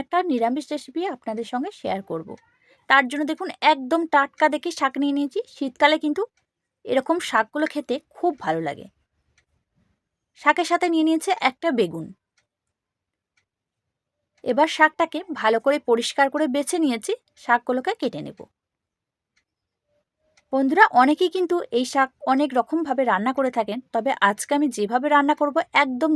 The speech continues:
নতুন পদ্ধতি। তাই আপনাদের কাছে একটাই অনুরোধ রইল, ভিডিও শুরুতেই একটা লাইক দিয়ে তারপর ভিডিওটা পুরোটা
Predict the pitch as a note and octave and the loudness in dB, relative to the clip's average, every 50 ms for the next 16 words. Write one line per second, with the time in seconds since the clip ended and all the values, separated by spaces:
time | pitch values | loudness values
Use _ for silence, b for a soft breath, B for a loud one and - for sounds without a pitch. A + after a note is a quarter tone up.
0 | C4 B3 A#3 - D4+ D#4 D4+ - D#4 D4 B3 C#4 D4 C4 - A#4 _ B B B | 0 0 -2 0 0 0 2 2 0 0 0 -2 -4 -4 -4 -8 _ B B B
1 | B B B - C#4 - - B3 B3+ A#3+ - C#4 C#4 D4 D4 - D4 C#4+ - D#4+ | B B B -2 0 2 4 4 2 2 0 -6 -4 -4 -2 -2 -4 -2 -2 -6
2 | - - B3+ A#3+ A#3+ - - D4 D#4 D4+ D4 C#4+ D4+ D4+ D#4 B3+ C4+ D4 C4+ A#3+ | -4 0 0 0 0 0 0 2 2 4 4 4 4 2 2 2 2 0 0 0
3 | B3+ E4 - - B3 - A3+ G#3+ F#3+ G#3+ A3+ A#3 A#3 - - A#3+ A#3+ A#3+ - D#4+ | -2 -4 -6 -8 -10 -8 -6 -6 -4 -2 -2 -2 -2 -4 -6 -4 -4 -2 -2 -4
4 | E4 - - A3 G3 - - C4+ C4+ B3+ A3 G3+ B3 C4 C4 A#3+ A#3 D#4 - - | -6 -4 -4 -6 -6 -4 -4 -4 2 4 4 4 4 2 0 -2 -2 -4 -4 -4
5 | - - A#3+ - C#4+ E4 G#4 _ _ _ _ _ _ _ - A#3 G3+ G3+ F#3 A3 | -4 -4 -2 -2 -2 -2 -4 _ _ _ _ _ _ _ -10 -6 -6 -4 0 0
6 | A#3+ B3 - D#4+ - _ - C#4+ C#4 C4 A3+ - F3+ | -2 0 -2 -6 -6 _ -6 -2 -2 -2 -2 -2 -4